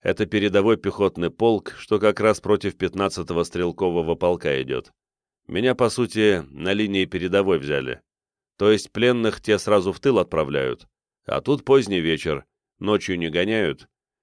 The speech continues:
и кто успел скопиться, вот в этот сарай. Так что было всего шестеро, кроме меня.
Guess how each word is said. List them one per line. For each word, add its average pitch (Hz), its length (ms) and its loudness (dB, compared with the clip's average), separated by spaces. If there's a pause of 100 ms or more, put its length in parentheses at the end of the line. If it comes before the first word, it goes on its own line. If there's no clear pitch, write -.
и 131 120 0
кто 143 200 4
успел 123 280 2
скопиться, 104 600 0
вот 95 240 0
в 87 60 -2
этот 85 240 0
сарай. 71 500 -2 (800)
Так 120 220 0
что 131 160 0
было 127 260 4
всего 107 280 2
шестеро, 123 520 0
кроме 82 340 -2
меня. 78 360 -6